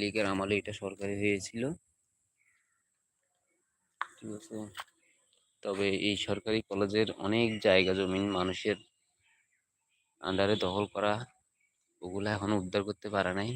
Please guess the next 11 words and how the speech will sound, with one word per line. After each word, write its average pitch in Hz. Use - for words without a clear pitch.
কর্ণফুলী 92
কলেজের 95
অধ্যাপক। 98
ঠিক 104
আছে? 104
আর 87
এই 98
যে 95
বলক 95
বসানো 101
হয়েছিল, 101